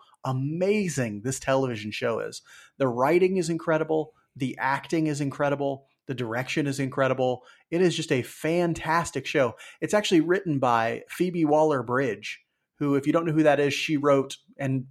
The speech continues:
and starred in the show Fleabag. She, uh, wrote the newest James Bond movie, I'm pretty sure.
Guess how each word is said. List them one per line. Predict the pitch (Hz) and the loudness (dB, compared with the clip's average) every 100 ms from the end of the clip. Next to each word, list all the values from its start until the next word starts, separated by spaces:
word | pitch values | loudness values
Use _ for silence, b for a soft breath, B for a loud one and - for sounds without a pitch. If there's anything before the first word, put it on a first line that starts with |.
| _ 147 | _ -8
and | 123 | -6
starred | - 143 135 | 2 6 6
in | 135 123 | 4 -2
the | 120 | -4
show | - 131 120 | -2 0 0
Fleabag. | - 147 160 160 165 160 - b b b b | -2 0 2 2 0 -2 -8 b b b b
She, | - - 135 131 127 123 117 b b b | -8 -4 -2 -2 -2 -4 -6 b b b
uh, | 123 117 107 | -2 0 2
wrote | 131 147 147 | 4 4 2
the | 139 | -2
newest | 131 143 143 - - | 2 2 0 -4 -4
James | 135 127 | -2 -2
Bond | - 113 135 143 | -2 0 0 0
movie, | 156 160 | -2 0
I'm | 160 | -4
pretty | 151 160 160 | -4 -4 -4
sure. | - 165 160 156 | -2 0 2 0